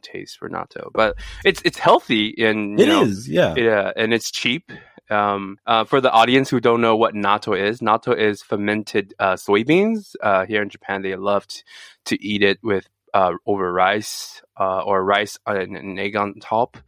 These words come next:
Speaker 1: So, um, if you guys want to look it up, there's a bunch of YouTube videos out there. So,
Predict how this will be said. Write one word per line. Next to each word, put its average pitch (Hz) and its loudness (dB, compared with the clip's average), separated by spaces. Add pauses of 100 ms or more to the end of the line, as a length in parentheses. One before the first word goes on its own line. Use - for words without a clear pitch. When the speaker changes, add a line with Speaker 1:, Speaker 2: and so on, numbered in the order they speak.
(480)
Speaker 1:
So, 92 -6 (100)
um, 90 0 (200)
if 104 -10
you 110 2
guys 110 4
want 101 -2
to 101 -6
look 98 -6
it 95 0
up, 117 2 (340)
there's 95 -10
a 95 -8
bunch 92 -10
of 92 -10
YouTube 139 -6
videos 143 2
out 135 0
there. 147 0
So, 98 -4